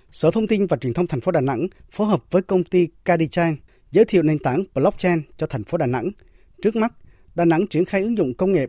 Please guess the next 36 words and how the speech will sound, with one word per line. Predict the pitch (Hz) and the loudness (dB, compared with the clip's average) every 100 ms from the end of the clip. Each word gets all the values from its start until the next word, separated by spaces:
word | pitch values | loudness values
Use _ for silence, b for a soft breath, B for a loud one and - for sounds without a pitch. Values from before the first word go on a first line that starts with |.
| - | -2
blockchain | 165 - 185 175 160 _ | -4 -2 -2 -2 -4 _
vào | 113 120 | -10 -8
quản | 110 120 | -4 -2
lý, | 151 208 254 b b | 0 -2 -6 b b
xúc | - 190 | -16 -6
tiến | 233 | -4
thương | 226 185 | 0 0
mại | 151 113 - - | -2 -4 -12 -6
cho | 160 | -4
các | 208 | -2
sản | - 143 | -4 -4
phẩm | 175 135 - | -4 -6 -6
thủ | 151 | -4
công | 170 151 | 0 0
mỹ | 139 | 2
nghệ, | 180 135 - - | 2 0 -4 -18
sản | - 165 | -10 -6
phẩm | - 165 | -4 -4
ô | 160 | -4
cốp | 190 214 - - | -2 -2 -4 -8
của | 147 | -2
địa | 143 | -2
phương. | - 160 131 b b b b - | 2 0 0 b b b b -2
Trong | 160 | 2
đó, | 151 151 339 b b b | 4 4 0 b b b
dự | 139 135 | -2 2
kiến | 190 226 | 0 0
kế | 240 | 0
hoạch | 175 - - | -2 -4 -6
triển | 143 170 | -2 -2
khai | 190 | 0
nền | 170 131 | -2 -2
tảng | 113 117 175 - | -4 -4 -8 -12
chuỗi | - 143 | -6 -4
khối | 175 226 | -2 -2
riêng | 214 196 | 0 -2